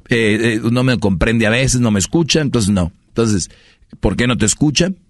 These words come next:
¿Por qué el brody tal vez no tiene energía o ese optimismo?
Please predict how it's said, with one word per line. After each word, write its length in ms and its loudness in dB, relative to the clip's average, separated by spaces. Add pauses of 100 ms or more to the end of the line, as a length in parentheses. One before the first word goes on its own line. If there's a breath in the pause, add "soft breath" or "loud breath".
(380)
¿Por 200 0
qué 460 -2
el 80 0
brody 320 0
tal 220 0
vez 120 0
no 220 0
tiene 240 0
energía 540 0
o 100 2
ese 140 2
optimismo? 680 0